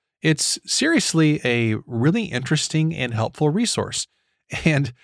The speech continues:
when I did my conversation, uh, when we recorded this, uh, a little while back, it dawned on me that why hasn't somebody thought of this before? It's such an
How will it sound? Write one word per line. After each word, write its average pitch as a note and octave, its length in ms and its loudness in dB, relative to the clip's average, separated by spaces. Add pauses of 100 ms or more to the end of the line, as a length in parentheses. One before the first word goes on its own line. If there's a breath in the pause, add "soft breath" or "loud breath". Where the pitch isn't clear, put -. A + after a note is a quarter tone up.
when D#3 140 2
I F3 40 4
did A3 160 2
my F#3+ 140 4
conversation, C#3+ 920 0
uh, A2 120 0
when C3 160 0
we D3+ 80 4
recorded C3+ 420 2
this, G2 420 0 (200)
uh, G#2+ 180 0
a A2+ 60 -2
little C3+ 160 2
while G#2+ 120 4
back, A2 360 0 (400)
it E3 160 0
dawned F#3 200 6
on D4 160 4
me D#3+ 160 4
that C#3 360 2
why F3 180 2
hasn't A3 420 0
somebody E3 360 2
thought C#3 220 0
of A2 100 -2
this F#2+ 120 -4
before? G#2 320 -4
It's A2+ 200 -6
such A3 240 0
an F3+ 80 0